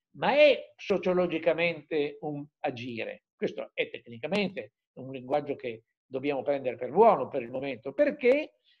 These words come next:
in tutti e tre casi io do senso, io,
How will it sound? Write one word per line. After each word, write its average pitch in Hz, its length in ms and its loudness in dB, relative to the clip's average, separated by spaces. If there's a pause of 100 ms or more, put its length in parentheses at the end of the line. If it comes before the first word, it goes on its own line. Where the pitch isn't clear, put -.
(360)
in 180 160 -4
tutti 262 300 -2
e 175 40 -6
tre 202 180 0
casi 214 680 2
io 226 220 4
do 214 140 2
senso, 208 800 2 (440)
io, 254 680 6